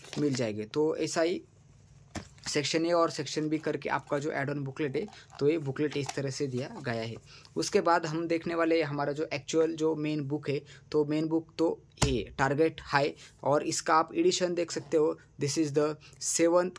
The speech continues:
color physical edition digital plus book plus digital। तो टारगेट हाई का हमारा सेवंथ एडिशन है। कुल मिला के हमको पूरे सत्रह सौ रुपये गए हैं इस बुक को लेने के लिए और आप बुक देख सकते हो बहुत ही मोटा सा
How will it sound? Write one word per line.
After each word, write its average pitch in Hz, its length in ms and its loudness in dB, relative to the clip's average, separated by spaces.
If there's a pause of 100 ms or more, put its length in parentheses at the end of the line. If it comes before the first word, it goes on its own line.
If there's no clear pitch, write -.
(140)
color 160 280 2
physical 143 380 -2 (140)
edition 151 340 -2 (280)
digital 147 300 -2 (120)
plus 151 180 -2 (520)
book 156 280 -2
plus 170 240 0 (120)
digital। 117 380 -4
तो 156 140 -2
टारगेट 151 400 -2
हाई 143 100 -4
का 147 140 -4
हमारा 143 240 -2
सेवंथ 160 380 0
एडिशन 151 320 -2
है। 135 160 -6 (400)
कुल 190 140 4
मिला 180 220 4
के 180 140 -2
हमको 170 420 2
पूरे 175 320 0
सत्रह 165 300 0
सौ 170 140 -4
रुपये 170 240 0
गए 165 260 4
हैं 151 100 2
इस 160 360 -4
बुक 147 160 -4
को 160 140 0
लेने 151 240 2
के 147 100 -4
लिए 170 160 -2 (260)
और 143 140 2
आप 160 300 0
बुक 160 380 -4
देख 165 140 0
सकते - 240 -4
हो 165 140 4
बहुत 151 300 0
ही 175 120 0 (260)
मोटा 147 260 2
सा - 240 -4